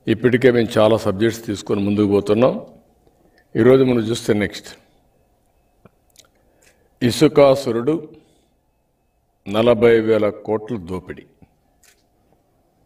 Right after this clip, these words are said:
నేను ఈ టైటిల్ కూడా ఎందుకు చెప్పానంటే, ఒక మనిషి సహజ వనరులు కూడా ఏ విధంగా మింగేస్తున్నాడో ఇది ఒక ఉదాహరణ. ఎన్ని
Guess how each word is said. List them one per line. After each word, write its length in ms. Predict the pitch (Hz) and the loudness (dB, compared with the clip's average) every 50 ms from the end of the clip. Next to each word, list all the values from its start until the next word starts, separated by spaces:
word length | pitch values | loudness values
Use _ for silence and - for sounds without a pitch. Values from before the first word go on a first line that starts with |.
| _ _ _ _ - | _ _ _ _ -8
నేను 220 | 110 113 120 120 | -4 -2 0 2
ఈ 80 | 117 113 117 113 | 0 0 2 2
టైటిల్ 280 | 113 120 131 135 143 151 139 | 2 2 4 2 2 2 4
కూడా 100 | 143 139 131 | 4 4 4
ఎందుకు 180 | 120 127 120 110 117 | 2 2 0 0 0
చెప్పానంటే, 520 | 110 113 117 117 113 113 113 104 123 147 165 - - - - - - _ _ _ _ _ _ _ _ _ _ _ _ _ _ _ _ - | 0 0 0 0 0 -2 -2 0 0 0 0 -2 -6 -12 -18 -20 -20 _ _ _ _ _ _ _ _ _ _ _ _ _ _ _ _ -6
ఒక 180 | 104 104 - | -4 -2 0
మనిషి 480 | 113 104 101 110 127 139 - - - 85 - - - - _ _ _ _ _ _ _ _ _ _ _ _ _ _ _ _ _ _ _ _ _ _ _ - - _ _ - - - - | 0 2 2 2 2 2 2 0 -2 -4 -10 -12 -20 -20 _ _ _ _ _ _ _ _ _ _ _ _ _ _ _ _ _ _ _ _ _ _ _ -20 -20 _ _ -20 -8 -2 0
సహజ 340 | 120 120 127 139 143 135 151 | 2 2 4 2 2 4 2
వనరులు 440 | 156 143 147 139 139 135 135 131 127 120 | 4 4 2 2 0 0 -2 -2 -2 0
కూడా 160 | 127 127 131 131 131 123 113 117 | 2 2 4 2 2 2 2 2
ఏ 20 | 123 131 | 2 2
విధంగా 340 | 131 120 127 123 123 120 113 110 107 | 2 2 0 2 2 2 2 2 0
మింగేస్తున్నాడో 800 | 110 113 110 120 120 113 117 - - 117 113 113 113 107 120 131 139 139 - - - - - _ _ _ _ _ _ - | 0 2 4 4 4 4 2 -2 -6 -4 -2 0 2 2 2 2 2 -2 -6 -12 -18 -20 -20 _ _ _ _ _ _ -8
ఇది 120 | 98 104 107 104 | -4 -2 -2 -2
ఒక 80 | 98 - 90 | -2 -2 -2
ఉదాహరణ. 400 | 92 104 110 107 110 110 113 113 123 180 - - - _ _ _ _ _ _ _ _ _ _ _ _ _ - | 2 2 2 2 2 0 0 -2 -4 -4 -8 -16 -20 _ _ _ _ _ _ _ _ _ _ _ _ _ -6
ఎన్ని 380 | - 101 120 135 151 160 170 165 | -2 2 2 4 4 4 4 4